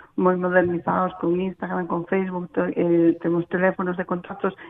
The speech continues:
Estamos para axudar a todas fa-, as familias que padezcan un cancro infantil. Entonces, eh, tanto nos tres hospitais como, pois, por, por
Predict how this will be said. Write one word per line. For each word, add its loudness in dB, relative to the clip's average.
Estamos -2
para -2
axudar -2
a -20
todas -4
fa-, -2
as -8
familias -4
que 0
padezcan -2
un -2
cancro -2
infantil. -2
Entonces, -2
eh, 2
tanto 0
nos 0
tres -2
hospitais 0
como, 0
pois, 0
por, -2
por -8